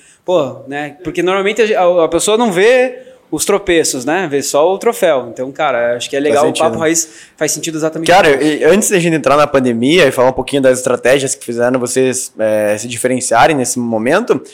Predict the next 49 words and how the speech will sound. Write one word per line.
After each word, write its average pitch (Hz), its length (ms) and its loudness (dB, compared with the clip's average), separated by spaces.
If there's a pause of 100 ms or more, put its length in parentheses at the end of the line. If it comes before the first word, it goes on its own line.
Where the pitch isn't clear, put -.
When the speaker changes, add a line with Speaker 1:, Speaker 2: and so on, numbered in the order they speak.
(260)
Speaker 2:
quais 233 220 4
foram 269 140 0
os 190 80 -2
principais 165 520 2
aprendizados 135 840 2
que - 60 -14
você 143 120 -2
teve? 131 520 0
Porque - 240 -10
você - 120 -8
começou 170 320 0
a - 20 2
empreender 180 320 0
em 160 60 0
dois 156 160 0
mil 156 100 -4
e 156 40 -2
quatorze, 208 600 2 (100)
teve 156 200 -2
uma 165 160 0
sociedade 151 540 2
desfeita, 202 560 0
teve 160 320 -4
um 156 60 -4
negócio 156 440 0
que 160 220 -14 (440)
quase 170 220 2
quebrou, 170 300 2
vamos 160 160 2
dizer, 156 80 2
duas 175 280 2
vezes 170 300 4
ali 160 140 2
no 160 80 -2
meio, 196 360 2 (220)
outra 190 240 4
sociedade 156 540 2
desfeita, 214 760 0 (420)
puta, 160 320 2
embargo 185 680 6
e 170 80 0
tudo 165 120 0
mais, 180 220 4
porrada, 220 460 4
porrada 185 320 4
atrás 175 300 4
de 165 100 2
porrada. 120 520 0
É, 127 280 2